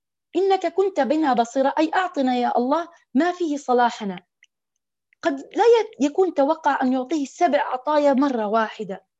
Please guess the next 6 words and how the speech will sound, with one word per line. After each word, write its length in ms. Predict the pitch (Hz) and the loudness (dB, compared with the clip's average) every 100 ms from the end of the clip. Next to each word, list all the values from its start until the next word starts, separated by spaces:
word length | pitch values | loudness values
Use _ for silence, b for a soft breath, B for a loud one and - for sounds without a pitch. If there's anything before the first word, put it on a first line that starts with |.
| _ - | _ -4
لكن 340 | 220 247 302 262 | -2 0 0 -2
الله 300 | 220 220 196 | -2 -4 -6
كريم 440 | - 196 196 180 _ _ - | -8 -8 -8 -12 _ _ -6
وأكرم 760 | 226 247 359 359 311 349 349 339 _ _ - | -2 0 -2 -4 -4 -2 -4 -12 _ _ 0
مما 440 | 269 381 381 359 | 2 2 0 0
نتوقع 720 | 320 285 233 233 233 208 185 | -2 -2 -2 -2 -4 -8 -8